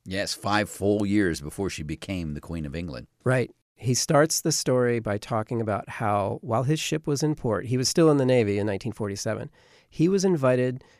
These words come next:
Speaker 2: to a party as the date of a family friend named Janet. This was not just any party. This was a party that Princess Elizabeth and Princess Margaret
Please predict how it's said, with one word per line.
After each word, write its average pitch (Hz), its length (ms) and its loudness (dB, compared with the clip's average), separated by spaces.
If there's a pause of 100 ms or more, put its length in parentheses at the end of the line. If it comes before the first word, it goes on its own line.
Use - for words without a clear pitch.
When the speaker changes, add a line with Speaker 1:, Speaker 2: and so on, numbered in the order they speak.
Speaker 2:
to 147 140 0
a 143 60 0
party 101 460 -2
as 117 220 -4
the 117 120 -2
date 113 500 -2
of 113 100 -8
a 107 80 -4
family 117 460 0
friend - 440 -6
named 95 200 -8
Janet. - 480 -10 (400)
This 127 160 -2
was 160 100 -2
not 180 220 0
just 151 260 -2
any 131 220 -2
party. 139 360 -2
This 107 220 -8
was 110 100 -6
a 120 80 -2
party 98 360 -4
that 104 140 -8
Princess 101 400 -6
Elizabeth 101 500 -6
and 101 100 -10
Princess - 400 -8
Margaret 101 460 -6